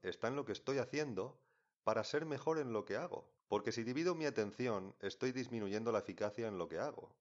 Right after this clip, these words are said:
Cuando nos concentramos en nuestras prioridades,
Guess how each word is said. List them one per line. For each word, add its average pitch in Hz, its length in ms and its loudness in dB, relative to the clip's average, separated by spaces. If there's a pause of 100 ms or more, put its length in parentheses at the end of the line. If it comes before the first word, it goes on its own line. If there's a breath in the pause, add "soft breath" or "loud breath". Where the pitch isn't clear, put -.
Cuando 92 280 0
nos 92 140 -2
concentramos 113 640 0
en 147 100 0
nuestras 117 340 0
prioridades, 98 840 0